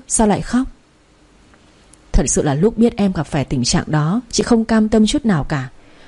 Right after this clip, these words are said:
bởi vì em trai của chị thiệt thòi quá rồi. Nhưng đến giờ này khi thấy rõ em từng ngày có tiến triển thì chị mừng lắm.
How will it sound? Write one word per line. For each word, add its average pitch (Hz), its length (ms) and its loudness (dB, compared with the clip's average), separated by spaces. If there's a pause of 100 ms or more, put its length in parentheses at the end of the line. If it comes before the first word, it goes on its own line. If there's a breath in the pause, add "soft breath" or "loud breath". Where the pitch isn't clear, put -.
(100)
bởi 175 120 2
vì 175 80 2
em 220 200 2
trai 226 220 2
của - 120 -2
chị - 180 -2
thiệt - 220 -2
thòi 165 220 0
quá 180 300 0
rồi. 151 300 2 (600 soft breath)
Nhưng 208 160 4
đến 185 200 2
giờ 190 180 0
này 143 300 -4
khi 214 80 -2
thấy 185 180 2
rõ 214 400 0
em 220 180 2
từng 185 180 0
ngày 143 140 0
có 214 120 0
tiến 208 220 2
triển 170 280 2 (340 loud breath)
thì 190 100 2
chị 175 180 0
mừng 170 260 2
lắm. 214 240 -2